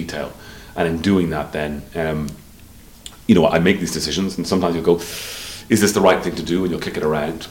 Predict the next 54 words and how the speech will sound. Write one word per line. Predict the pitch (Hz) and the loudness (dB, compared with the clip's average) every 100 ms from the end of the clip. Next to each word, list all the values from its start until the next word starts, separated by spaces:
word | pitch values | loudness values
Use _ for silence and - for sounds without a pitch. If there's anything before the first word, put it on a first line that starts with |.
| - | -2
but | 85 - 107 | -2 -2 -2
you | 98 | 0
know | 95 | 2
that | 92 85 | 0 -2
you've | 82 | -2
come | - 104 | 2 2
to | 98 | 0
your | 85 | -4
eventual | 78 80 73 | -4 -6 -8
decision | 76 80 78 | -8 -6 -6
knowing | 78 80 76 | -4 -4 -4
that | |
you've | 69 76 | -8 -6
given | 80 76 | -6 -4
it | 73 - | -8 -6
every | 87 78 80 | -6 -4 -6
consideration | 76 - 76 73 71 | -6 -6 -4 -4 -6
that | 71 | -8
you | 73 | -10
could | - 78 76 - - - - | -4 -2 -2 -4 -16 -14 -8
and | 78 | -4
you've | 76 | -2
weighed | 78 | -2
up | 78 | -2
all | 76 | -4
the | 71 | -4
different | - 69 | -8 -8
possibilities, | 71 - 71 69 69 - - - - - | -8 -6 -8 -6 -8 -12 -14 -20 -10 -2
and | 80 | 2
then | 82 80 76 78 - - - - | 4 2 0 -6 -14 -20 -12 -8
it's | 82 | -4
kinda | - 78 | -2 0
go | 78 78 | 2 2
or | 78 | 2
no | 82 95 | 2 0
go. | 82 71 90 | 0 -4 -2
And | 87 87 | -2 2
not | 104 | 4
every | 95 | 4
decision | 85 - 87 | 2 -2 -2
will | 80 | 0
be | |
right, | 82 87 | 2 2
and | 82 | 0
you | 80 | -2
gotta, | 85 82 - | 0 -2 0
you | |
gotta | 90 82 | 0 2
be | |
aware | 85 82 | 2 2
of | |
that | 80 78 | 0 -2
as | 78 | -2
well, | 87 71 | -2 -2